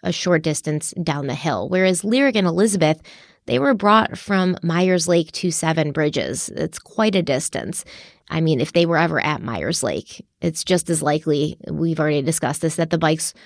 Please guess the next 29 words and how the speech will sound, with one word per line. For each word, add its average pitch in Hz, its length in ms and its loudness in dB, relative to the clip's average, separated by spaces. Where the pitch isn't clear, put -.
and 156 220 -2
their 156 200 0
items 160 320 2
were 165 80 -2
planted 165 480 -2
there 175 280 2
to - 180 -8
throw 170 260 2
law 160 220 2
enforcement 165 580 -2
off 156 260 0
the - 200 -4
scent. 208 480 0
We 175 120 2
talked 165 320 0
about 160 240 2
in 156 80 0
episode 156 400 0
one 175 300 2
how 156 500 0
the 151 220 -2
scent 170 480 -2
dogs 185 560 2
could 190 200 -2
have 165 120 2
been 151 240 0
tracking 196 640 0
the 190 120 0
scent 185 360 2